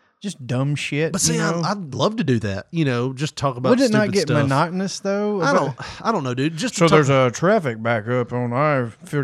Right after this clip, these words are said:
Speaker 1: forty-five right now. Um, it's looking like it's gonna be bad this morning. Uh,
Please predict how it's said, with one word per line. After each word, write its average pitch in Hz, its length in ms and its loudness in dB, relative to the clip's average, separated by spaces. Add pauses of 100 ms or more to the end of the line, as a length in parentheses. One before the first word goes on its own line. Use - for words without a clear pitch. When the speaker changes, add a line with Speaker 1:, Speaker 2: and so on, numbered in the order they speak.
Speaker 1:
forty-five 139 640 0
right 101 240 -12
now. 113 380 -10
Um, 98 340 -14 (380)
it's 131 180 -6
looking 131 380 -4
like 110 240 -10
it's 113 120 -14
gonna 127 180 -6
be 127 120 -4
bad 143 460 0
this 147 200 -6
morning. 208 480 -2
Uh, 156 260 0